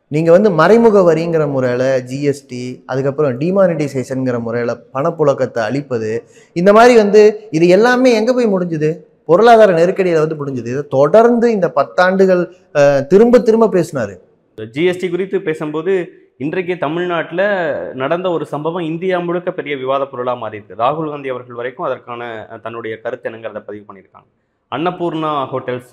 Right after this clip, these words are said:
Speaker 2: ஒரு பாரம்பரியமிக்க குடும்பம், இரண்டு மூன்று தலைமுறைகளாக அந்த பிசினஸை செஞ்சுட்டு வரவங்க. அவங்க நேத்து ஒரு நிர்மலா சீதாராமன் அவர்களோட ஒரு meeting, அந்த மீட்டிங்ல பேசும்போது ஜி எஸ் டினால ஒரு ஹோட்டல் உரிமையாளருக்கு என்னென்ன பிரச்சனைகள் இருக்கு, எதுக்கு வரி இல்ல, திடீர்னு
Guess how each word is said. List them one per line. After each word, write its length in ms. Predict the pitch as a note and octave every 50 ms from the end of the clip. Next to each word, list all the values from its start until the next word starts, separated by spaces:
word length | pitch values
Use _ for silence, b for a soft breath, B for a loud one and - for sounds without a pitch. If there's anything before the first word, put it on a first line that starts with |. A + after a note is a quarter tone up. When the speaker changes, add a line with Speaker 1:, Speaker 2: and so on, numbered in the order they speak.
| _
Speaker 2:
ஒரு 340 | C#3+ C3+ B2 B2 A#2+ A#2 A#2 -
பாரம்பரியமிக்க 760 | B2 C3+ C#3+ D3+ D3+ C#3+ C#3 C#3+ C3+ C3 C3 C3 D3+ C#3 -
குடும்பம், 380 | B2+ A#2+ B2 B2 B2 B2 B2+
இரண்டு 360 | B2+ B2 B2 C#3 D3 D3+ D3 C#3
மூன்று 280 | C3+ C3+ C3+ C3 C3
தலைமுறைகளாக 640 | C3+ B2+ C3 C#3 C#3+ C3+ C3 B2+ B2 B2 A#2+ B2 C3
அந்த 120 | C3 B2 A2+
பிசினஸை 340 | A2+ A2 - C#3+ C3+ B2 A#2
செஞ்சுட்டு 300 | B2+ A#2 A#2 A#2 A#2 A2
வரவங்க. 380 | G#2 G2+ G2+ G2 G2+ G2 G2+ G#2 _ _ _ _ _
அவங்க 400 | - B2+ D3 F3+ G3 G3 G3 F#3
நேத்து 480 | D#3+ D3 D#3+ F3+ - - - F3+ G3 F3+
ஒரு 160 | D#3 C#3 C3+ B2 A#2+ A#2 A#2 A2+ A2+ A#2 b b b b b
நிர்மலா 320 | B2 C#3 D3 E3+ F3+ F3
சீதாராமன் 520 | F3 F3 D#3 C#3 D3+ C#3+ C#3+ C#3 C3+ C3+ C3
அவர்களோட 400 | A#2+ A#2+ B2 B2 A#2 A#2+ C3+ D#3+
ஒரு 180 | D3+ C3 A#2+
meeting, 360 | A2 A#2+ C#3 C3 - C3 - - _
அந்த 280 | - A#2+ C#3+ D#3 E3 D#3+
மீட்டிங்ல 800 | D#3 E3+ G3+ G3+ G#3 G3+ F#3+ F3 E3+ E3+ E3 D3+ C#3 C3 A#2+
பேசும்போது 720 | - C3 C#3+ C#3+ D3+ C#3 B2+ A#2 A2+ A2+ C3+ D#3 D#3 C3+ B2+
ஜி 160 | B2+ D3+ E3+
எஸ் 240 | F#3 F#3 F3+ - F3
டினால 380 | D#3 D3+ D3 D3+ E3+ G3 A#3 - - - -
ஒரு 120 | C3+ B2+
ஹோட்டல் 340 | B2+ D3+ E3 F3 - - D#3+
உரிமையாளருக்கு 640 | D3 C#3+ D3 D3+ D3+ D3 C#3 C3+ C3 A#2+ B2 - -
என்னென்ன 280 | D3 C3 C#3+ C#3+ C3
பிரச்சனைகள் 460 | C3 B2 A#2+ - C3+ C#3 C#3 B2 A#2+
இருக்கு, 340 | G2+ G#2 G2 - - G#2+ G#2 F#2 - - _ _ _ _ _ -
எதுக்கு 400 | A2 B2+ D3 F3 F#3 F#3+ F#3 D3+
வரி 220 | C3+ C#3 D3+ D#3
இல்ல, 400 | D3+ C#3+ C#3 D3 D3+ D#3 D#3+ D3 B2+
திடீர்னு 320 | C3 C3+ D3+ D3+ D#3 D3